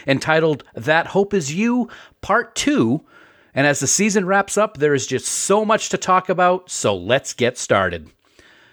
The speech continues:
First of all, you know, I gotta be honest, this may be my favorite time of the show.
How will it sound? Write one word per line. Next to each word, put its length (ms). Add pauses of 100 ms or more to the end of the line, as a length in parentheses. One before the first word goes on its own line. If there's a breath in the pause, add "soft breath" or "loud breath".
(420 soft breath)
First 360
of 80
all, 280
you 60
know, 320
I 80
gotta 160
be 120
honest, 280
this 180
may 140
be 180
my 200
favorite 420
time 240
of 80
the 60
show. 340